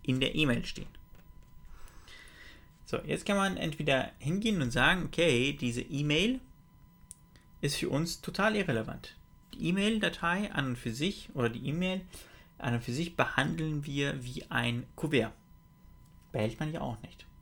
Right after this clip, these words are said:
Ne? Äh, andere wiederum sagen, okay, nein, das gehört tatsächlich der Vollständigkeit halber eben dazu. Und die gehen hin und, ähm,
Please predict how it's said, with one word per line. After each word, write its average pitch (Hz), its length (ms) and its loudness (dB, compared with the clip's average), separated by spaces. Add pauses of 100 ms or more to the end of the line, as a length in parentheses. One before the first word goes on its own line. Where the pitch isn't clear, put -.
(840)
Ne? 165 240 -2 (1160)
Äh, 131 260 6
andere 214 340 6
wiederum 190 360 2
sagen, 170 360 2
okay, 180 480 4
nein, 151 280 4
das 147 180 0
gehört 151 240 0
tatsächlich 143 340 -2
der 123 100 -2
Vollständigkeit 139 640 -4
halber 120 420 0 (360)
eben 113 280 0
dazu. 208 560 0 (720)
Und 131 320 4
die 143 200 -4
gehen 208 260 2
hin 190 340 2 (280)
und, 147 580 0
ähm, 131 360 -2